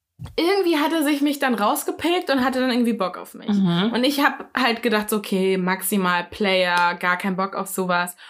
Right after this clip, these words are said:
Speaker 1: Und einer meiner besten Freundinnen war die ganze Zeit so, "Hä, mach mal, der ist voll hot, hallo? Was ist dein Problem? Hä, du hast doch nichts zu verlieren, mach einfach, mach einfach."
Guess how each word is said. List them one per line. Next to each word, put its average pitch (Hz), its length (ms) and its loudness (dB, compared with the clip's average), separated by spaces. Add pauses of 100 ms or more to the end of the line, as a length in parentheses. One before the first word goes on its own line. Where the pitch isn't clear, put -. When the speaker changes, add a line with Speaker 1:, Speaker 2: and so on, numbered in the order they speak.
(460)
Speaker 1:
Und 233 300 2
einer 269 200 2
meiner 285 180 2
besten 285 240 -4
Freundinnen 269 320 0
war 254 120 2
die 269 100 0
ganze 254 300 0
Zeit 254 260 -4
so, 247 100 0
"Hä, 240 60 2 (680)
mach 247 280 0
mal, 269 280 4
der 226 140 0
ist 294 120 -6
voll 302 240 -2
hot, 311 400 -4
hallo? 233 260 2 (200)
Was 240 240 -4
ist 285 120 -4
dein 294 160 0
Problem? 262 480 2
Hä, 214 120 0
du 240 80 0
hast 254 100 -4
doch 262 60 0
nichts 254 200 -4
zu 254 80 -2
verlieren, 247 360 0
mach 294 160 0
einfach, 185 260 -2
mach 220 180 -2
einfach." 156 380 -6